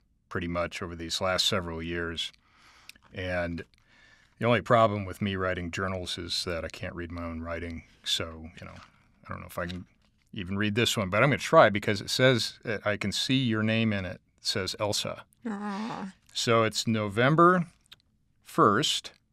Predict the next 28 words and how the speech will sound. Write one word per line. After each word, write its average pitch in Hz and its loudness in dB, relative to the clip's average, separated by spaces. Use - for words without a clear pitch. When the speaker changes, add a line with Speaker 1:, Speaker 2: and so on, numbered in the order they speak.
Speaker 1:
twenty 135 2
twenty-two. 127 2
Halloween 165 6
Eve, 120 2
Elsa 131 6
and 107 4
I 110 4
raced 113 2
out 123 6
of 107 2
our 107 4
respective 117 0
classes 110 2
at 104 -4
Hardin 113 2
Hall 107 4
on 95 -4
East 98 -4
Campus 101 -6
and 95 -6
hopped 127 2
into 120 2
my 95 -2
truck - 2
and 101 -6
we 87 -6
sped 117 4
away, 95 -2